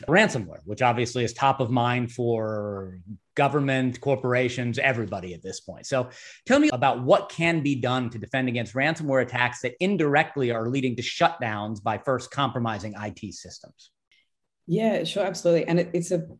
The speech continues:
Speaker 2: it's definitely a big topic at the moment around how do we, how do we stop the impact on the, the operating environment, um, of, of a ransomware attack in I T?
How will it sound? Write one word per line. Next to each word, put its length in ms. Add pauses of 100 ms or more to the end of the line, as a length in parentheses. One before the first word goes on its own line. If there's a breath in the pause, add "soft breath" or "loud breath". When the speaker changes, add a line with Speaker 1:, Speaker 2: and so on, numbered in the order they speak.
(180)
Speaker 2:
it's 140
definitely 340
a 60
big 160
topic 340
at 100
the 80
moment 460
around 420
how 220
do 80
we, 460
how 180
do 60
we 100
stop 320
the 120
impact 460
on 140
the, 240
the 120
operating 440
environment, 720
um, 420
of, 140
of 140
a 40
ransomware 460
attack 260
in 60
I 120
T? 380